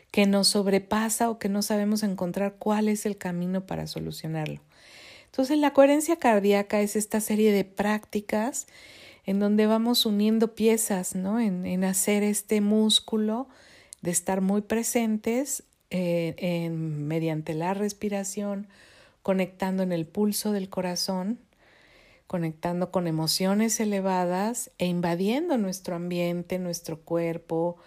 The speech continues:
nuestro lugar conscientemente con estas emociones, eh, para crear un estado mental y emocional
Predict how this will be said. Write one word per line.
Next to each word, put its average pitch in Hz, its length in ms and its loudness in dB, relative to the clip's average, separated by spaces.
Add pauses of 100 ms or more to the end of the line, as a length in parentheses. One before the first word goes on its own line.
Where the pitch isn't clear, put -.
(640)
nuestro 180 520 2
lugar 170 460 0
conscientemente 185 1040 -2
con 160 200 -6
estas 165 320 -8
emociones, 160 920 -4 (760)
eh, 160 360 -2
para 165 200 0
crear 175 560 2
un 190 140 0
estado 180 880 0
mental 180 720 -2 (300)
y 220 300 -2
emocional 175 1000 -4